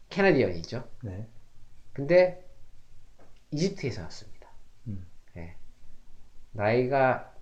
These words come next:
Speaker 1: 자기가, 자기가 열여덟 살 때 왔다고 그러더라고요.
Speaker 2: 아, 예.
Speaker 1: 예, 이집트에서.
Speaker 2: 음.
Speaker 1: 그래서 열여덟 살 때 와서 지금 삼십 년간 살았답니다.
Speaker 2: 음.
Speaker 1: 그러니까 당연히 이제 캐나다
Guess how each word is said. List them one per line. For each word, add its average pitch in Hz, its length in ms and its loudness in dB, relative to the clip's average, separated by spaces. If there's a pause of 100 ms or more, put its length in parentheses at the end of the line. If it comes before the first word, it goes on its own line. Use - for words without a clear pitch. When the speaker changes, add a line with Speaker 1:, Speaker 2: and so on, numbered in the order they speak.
(2000)
Speaker 1:
자기가, 127 360 0
자기가 123 840 0 (520)
열여덟 139 480 10
살 131 320 4
때 104 100 2
왔다고 85 360 -4
그러더라고요. 85 500 -10 (280)
Speaker 2:
아, 107 300 2
예. 90 240 -8
Speaker 1:
예, 92 300 -8 (160)
이집트에서. 117 880 -4 (100)
Speaker 2:
음. 110 220 -12 (380)
Speaker 1:
그래서 123 460 -2 (440)
열여덟 117 420 4
살 113 320 2
때 - 80 2
와서 127 600 0 (560)
지금 110 260 -4
삼십 196 400 -2
년간 127 300 0
살았답니다. - 580 -8 (240)
Speaker 2:
음. 101 260 -6 (360)
Speaker 1:
그러니까 - 180 -2
당연히 117 460 0
이제 104 240 -4
캐나다 139 560 2